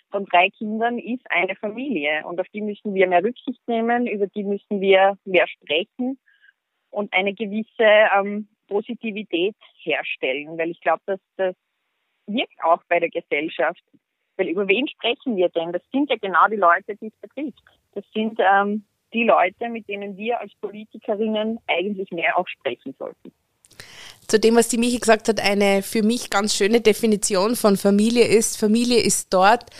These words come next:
Speaker 2: wo Menschen füreinander Verantwortung übernehmen. Familie ist nicht nur dort, wo Kinder sind,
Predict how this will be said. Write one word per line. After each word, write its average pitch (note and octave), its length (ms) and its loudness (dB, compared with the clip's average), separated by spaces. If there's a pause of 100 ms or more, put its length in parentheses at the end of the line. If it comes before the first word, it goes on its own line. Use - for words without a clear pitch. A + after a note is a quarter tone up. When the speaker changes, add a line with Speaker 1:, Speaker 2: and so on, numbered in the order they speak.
(220)
Speaker 2:
wo G3+ 120 6
Menschen G3+ 520 2
füreinander G3 680 4
Verantwortung F3+ 880 2
übernehmen. E3+ 680 -2 (1000)
Familie A#3 320 0
ist G#3+ 180 2
nicht A3 240 4
nur G#3+ 240 8
dort, F#3 340 4
wo F3+ 80 2
Kinder A#3 680 4
sind, D4+ 520 -2